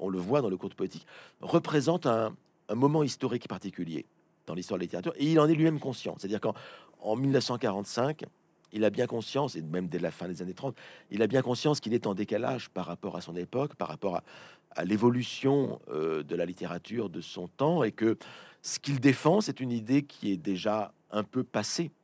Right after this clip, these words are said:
Euh, il s'adresse à, aux jeunes gens qui viennent suivre son cours, il leur dit, «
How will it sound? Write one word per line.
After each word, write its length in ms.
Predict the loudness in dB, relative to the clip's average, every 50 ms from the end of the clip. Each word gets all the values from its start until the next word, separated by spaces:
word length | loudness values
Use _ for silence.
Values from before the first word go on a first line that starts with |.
| _ -20 -20 -20 -20 -20 -20 -20 _ -10 -4
Euh, 600 | 0 2 2 4 4 2 2 2 0 0 0 -2 -4
il 100 | -4 0
s'adresse 600 | 2 4 4 4 4 4 4 4 4 2 0 2
à, 300 | 2 4 4 4 4 2
aux 140 | 2 2 2
jeunes 200 | 2 0 -2 -2
gens 260 | 0 0 0 0 -2
qui 120 | -4 -6
viennent 200 | -4 -4 -4 -4
suivre 360 | -4 -6 -6 -4 -4 -2 -4
son 200 | -4 -4 -4 -6
cours, 400 | -6 -6 -4 -2 0 0 0 0
il 100 | 0 -2
leur 160 | -2 -2 -2 -4
dit, « 160 | -6 -4